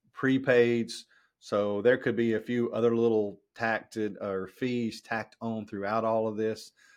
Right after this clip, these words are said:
not to the lender, I mean, not to the,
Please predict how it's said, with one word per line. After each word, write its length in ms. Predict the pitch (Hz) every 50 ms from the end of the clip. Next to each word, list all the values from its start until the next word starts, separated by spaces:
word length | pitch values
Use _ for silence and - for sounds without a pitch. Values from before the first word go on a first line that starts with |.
| _ _ -
not 280 | 104 104 107 - -
to 80 | - 117
the 120 | 113 120
lender, 640 | 117 117 117 117 117 117 117 113 113 113 113 113 -
I 40 | -
mean, 200 | 101 101 95 95
not 240 | 101 107 107 - -
to 80 | - 117
the, 380 | 104 110 110 110 110 110 107